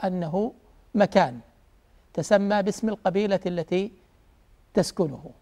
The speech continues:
آه، وذلك أنه أضاف الأخوة إليهم، والأخوة لا تضاف إلى الأماكن، إنما تضاف إلى الأشخاص،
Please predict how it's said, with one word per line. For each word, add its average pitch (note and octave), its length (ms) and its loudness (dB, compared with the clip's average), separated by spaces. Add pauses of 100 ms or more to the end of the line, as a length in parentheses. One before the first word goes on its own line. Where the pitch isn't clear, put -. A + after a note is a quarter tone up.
(840)
آه، E3+ 180 -4
وذلك E3+ 1200 2
أنه F3 560 -4
أضاف F3+ 300 2
الأخوة F3 1040 0 (440)
إليهم، D#3+ 520 0 (280)
والأخوة F#3 360 2
لا G3+ 100 4
تضاف D3+ 680 -4
إلى D#3 340 -8 (460)
الأماكن، D#3+ 800 -4 (180)
إنما G3+ 300 0
تضاف E3+ 420 -2
إلى F3 360 -4 (640)
الأشخاص، - 760 -2